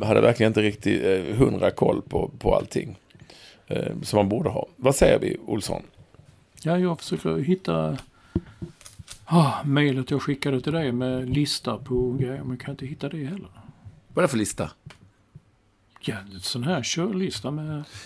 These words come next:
Speaker 1: Ja, ja, nej, men, men vi, vi har inte så mycket kvar nu. Vi har ju avverkat det mesta.
Speaker 2: Mm.
Speaker 1: Jag ska säga att på tillställningen igår så, eh, eh, och det är också lite roligt, det var ju, var ju Hampus Lindholm med.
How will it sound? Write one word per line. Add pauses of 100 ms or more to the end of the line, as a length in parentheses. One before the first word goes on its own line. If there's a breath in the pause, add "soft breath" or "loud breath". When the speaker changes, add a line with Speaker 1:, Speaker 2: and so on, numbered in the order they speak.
Speaker 1:
Ja,
ja,
nej,
men,
men
vi,
vi
har
inte
så
mycket
kvar
nu.
Vi
har
ju
avverkat
det
mesta.
Speaker 2:
Mm.
Speaker 1:
Jag
ska
säga
att (480 loud breath)
på
tillställningen
igår
så,
eh, (840 loud breath)
eh,
och
det
är
också
lite
roligt,
det
var
ju, (100)
var
ju
Hampus
Lindholm
med.